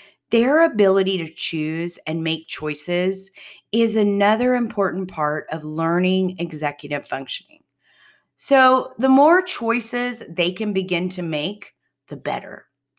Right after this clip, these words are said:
Also, as our kiddos grow,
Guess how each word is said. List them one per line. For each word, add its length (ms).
Also, 460
as 140
our 160
kiddos 400
grow, 560